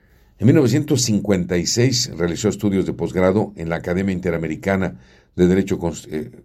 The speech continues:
Comparado en Cuba. En mil novecientos cincuenta y nueve estudió el doctorado en Derecho Constitucional y Ciencias Políticas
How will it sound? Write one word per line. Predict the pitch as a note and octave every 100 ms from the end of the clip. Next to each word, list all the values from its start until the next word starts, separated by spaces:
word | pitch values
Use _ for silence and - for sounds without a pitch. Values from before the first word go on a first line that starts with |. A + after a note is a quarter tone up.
| -
Comparado | - F2+ G2 G2 G2 G2
en |
Cuba. | F#2+ A#2+ F2 E2 - _ _ _ _ _ _ _ _ _
En | -
mil | B2+
novecientos | C#3+ A2 C3 - A2+
cincuenta | G#2+ G2 G2 F2+ F#2
y |
nueve | G#2+ A#2
estudió | G2+ - F2 G2
el | G2+
doctorado | F2+ F2 F2 F#2+ F#2
en | D#2
Derecho | F2 F2 F2
Constitucional | D#2+ - C#2 - F#2+ G2
y | F#2+
Ciencias | - D#2 E2
Políticas | - G2+ F#2 F2 - F2+ F2+